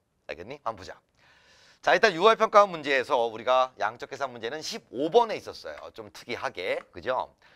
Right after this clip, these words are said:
여러분, 양적 계산 문제를 처음에 만났을 때는 학생들은, 어, 개수가 있냐 없냐에 매우 집착하시잖아. 그지? 근데 그게 아니라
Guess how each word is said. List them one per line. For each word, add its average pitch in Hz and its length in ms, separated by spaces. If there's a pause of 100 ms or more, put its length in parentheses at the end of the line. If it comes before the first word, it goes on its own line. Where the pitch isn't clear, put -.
(360)
여러분, 180 160
양적 160 320
계산 226 240
문제를 190 240
처음에 208 220
만났을 151 340
때는 113 420 (380)
학생들은, 185 640 (300)
어, 139 160
개수가 185 460
있냐 165 240
없냐에 160 240
매우 127 200
집착하시잖아. 104 760
그지? 120 360 (200)
근데 - 160
그게 139 240
아니라 107 560